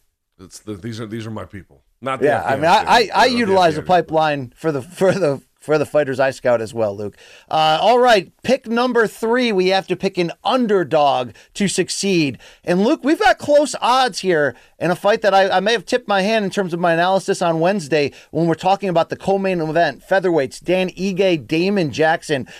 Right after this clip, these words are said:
Speaker 2: I expect a track meet here. I expect action.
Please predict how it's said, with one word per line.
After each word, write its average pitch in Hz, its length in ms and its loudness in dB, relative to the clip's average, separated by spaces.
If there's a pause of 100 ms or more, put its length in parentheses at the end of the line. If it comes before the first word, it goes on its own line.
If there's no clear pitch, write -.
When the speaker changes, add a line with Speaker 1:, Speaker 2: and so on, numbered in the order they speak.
(160)
Speaker 2:
I 202 160 0
expect 190 460 -2
a 160 60 -4
track 190 360 0
meet 190 200 0
here. 185 220 2
I 170 120 2
expect 175 540 -4
action. 196 600 -2